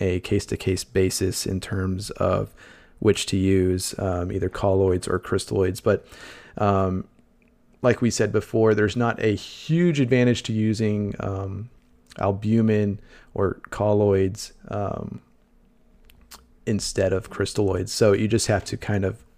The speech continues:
weigh the pros and cons. Now, with albumin being a plasma-derived product, it does carry the risk of carrying bloodborne pathogens. Um, it also does, um,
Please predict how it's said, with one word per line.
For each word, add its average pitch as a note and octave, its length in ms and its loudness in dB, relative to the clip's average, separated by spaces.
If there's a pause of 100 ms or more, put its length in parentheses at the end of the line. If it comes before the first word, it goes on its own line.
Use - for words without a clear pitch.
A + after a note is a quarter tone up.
weigh G#2 220 6
the F#2 100 0
pros F#2+ 320 0
and G2+ 100 -6
cons. G#2 480 -6 (560)
Now, A2 260 2
with A#2 240 4
albumin B2+ 800 0
being A2 640 2 (160)
a G#2+ 360 4
plasma-derived G#2 800 2
product, G#2+ 480 0
it G2+ 220 -4
does A#2 280 4
carry G#2+ 280 -2
the G2+ 100 2
risk G2 400 2 (120)
of G2 520 2 (100)
carrying G2 580 2
bloodborne G#2 680 2
pathogens. - 760 -2 (500)
Um, G#2+ 300 6
it G2+ 160 0
also A#2 500 4
does, G#2+ 800 2
um, G2+ 520 -2